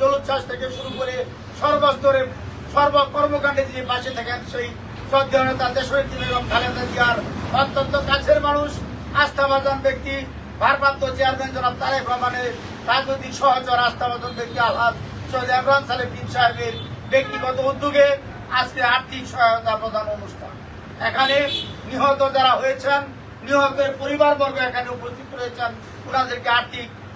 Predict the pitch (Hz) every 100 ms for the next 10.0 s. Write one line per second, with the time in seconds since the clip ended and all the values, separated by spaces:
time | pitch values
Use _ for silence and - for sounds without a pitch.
0 | - - 247 254 247 233 233 233 233 220
1 | 233 226 214 220 226 226 220 - - -
2 | 262 240 226 226 220 226 202 220 226 233
3 | 214 214 214 214 214 - - - - -
4 | - - - - - - - 220 233 254
5 | 254 247 254 269 262 247 - - - -
6 | - - - - - - - - - -
7 | 269 277 277 285 277 277 302 294 294 302
8 | 294 - - - - - - 262 285 277
9 | 254 277 285 269 269 277 269 254 269 269